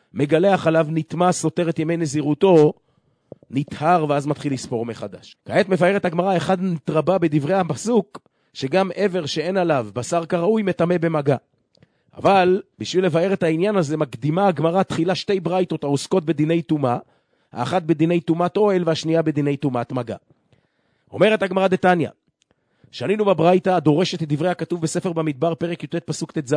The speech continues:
"וכל אשר ייגע על פני השדה בחלל חרב או במת או בעצם אדם או בקבר". מבארת הברייתא איזה דין יש ללמוד מכל מילה בפסוק הזה. על פני השדה זה המעיל על פני המת, שמאחר שלא כתבה התורה "וכל אשר ייגע במת בשדה",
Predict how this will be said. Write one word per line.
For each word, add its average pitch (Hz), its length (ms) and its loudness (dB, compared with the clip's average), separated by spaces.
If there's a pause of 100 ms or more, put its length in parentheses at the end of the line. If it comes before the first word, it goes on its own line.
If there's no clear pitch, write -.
(160)
"וכל 151 220 -2
אשר 160 240 -4
ייגע 151 280 0 (640)
על 113 180 -8
פני 175 140 -2
השדה 165 380 0
בחלל 151 500 0
חרב 170 340 -4
או 151 80 0
במת 143 340 -2
או 147 80 -2
בעצם 147 420 -4
אדם 156 260 0
או 139 60 0
בקבר". 117 480 -4 (1400)
מבארת 185 380 0
הברייתא 175 360 0
איזה 175 260 2
דין 185 160 -4
יש 185 180 -2
ללמוד 185 360 2
מכל 175 240 -2
מילה 175 200 0
בפסוק 160 480 -4
הזה. 101 200 -8
על 98 80 -16
פני 185 160 -2
השדה 170 420 0
זה 165 140 -2
המעיל 165 360 0
על 170 80 0
פני 165 180 -4
המת, 165 380 -4 (400)
שמאחר 110 380 -6
שלא 170 200 0
כתבה 160 280 0
התורה 160 300 0
"וכל 147 200 0
אשר 160 200 -4
ייגע 151 200 -2
במת 147 420 0
בשדה", 135 440 -4